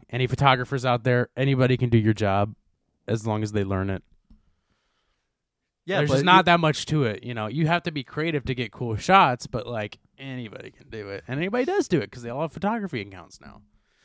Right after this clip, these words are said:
Speaker 1: So that's why I don't really like photography, 'cause it's, um, you know, if a picture speaks a thousand words, videos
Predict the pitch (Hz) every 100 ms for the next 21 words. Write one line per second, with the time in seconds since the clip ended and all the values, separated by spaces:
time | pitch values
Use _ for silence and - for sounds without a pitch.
0 | _ _ - 151 180 175 180 175 165 160
1 | 151 - 151 143 117 90 - - 107 104
2 | - - _ - 110 113 110 95 _ _
3 | _ - - _ - 113 107 95 - 131
4 | - 113 - - 104 101 - 92 101 98
5 | 90 87 95 104 101 95 101 -